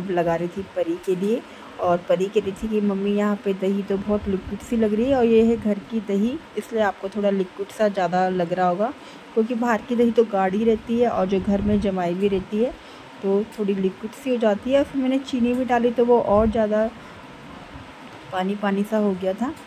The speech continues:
तो बस यहाँ पे मैंने सब कुछ डाल दिया है और ऊपर से मैंने नमकीन डाल दी थी।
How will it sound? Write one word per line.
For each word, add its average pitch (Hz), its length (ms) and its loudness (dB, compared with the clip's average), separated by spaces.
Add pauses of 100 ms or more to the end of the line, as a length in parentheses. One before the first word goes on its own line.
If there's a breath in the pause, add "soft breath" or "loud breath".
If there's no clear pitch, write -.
(200)
तो 208 160 -10
बस 247 400 -4
यहाँ 214 200 -2
पे 196 120 0
मैंने 196 260 -2
सब 208 220 -6
कुछ 196 260 -4
डाल 185 240 4
दिया 214 240 0
है 262 220 0
और 220 220 0
ऊपर 190 240 -4
से 202 160 -8
मैंने 190 300 0
नमकीन 196 500 0
डाल 190 260 0
दी 208 180 -2
थी। 254 200 -4